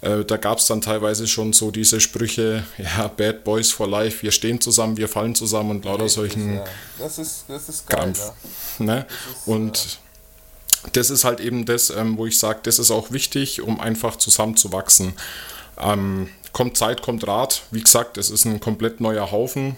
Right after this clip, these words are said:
Speaker 1: mehr oder minder. Es sind einige schon länger da, es sind viele dazugekommen.
Speaker 2: Genau.
Speaker 1: Ähm, wenn das dann alles zusammenwächst, dann wird es auf jeden Fall auch noch.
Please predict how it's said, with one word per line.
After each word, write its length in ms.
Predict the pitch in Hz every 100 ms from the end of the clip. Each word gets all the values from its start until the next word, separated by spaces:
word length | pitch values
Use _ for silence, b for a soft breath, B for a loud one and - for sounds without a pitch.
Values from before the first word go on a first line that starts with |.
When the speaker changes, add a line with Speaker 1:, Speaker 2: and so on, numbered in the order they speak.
| -
Speaker 1:
mehr 180 | 110 113
oder 140 | 117
minder. 320 | 113 123 120
Es 160 | 113 -
sind 120 | 104
einige 380 | 85 110 107 104
schon 180 | 101 95
länger 280 | 113 139
da, 340 | 127 123 127 127
es 160 | 113
sind 140 | - 101
viele 260 | 117 117 110
dazugekommen. 880 | 101 - 139 135 127 131 123 123 123 B B B B B
Speaker 2:
Genau. 120 | - 101
Speaker 1:
Ähm, 260 | 110 107
wenn 140 | 110 113
das 140 | 110
dann 160 | 110 85
alles 300 | 92 110 -
zusammenwächst, 880 | - - 107 110 107 117 - - 107
dann 380 | 104 101 101
wird 160 | 101 113
es 120 | 110
auf 140 | 98 -
jeden 220 | 107 110
Fall 180 | 110 92
auch 140 | 92
noch. 200 | 110 95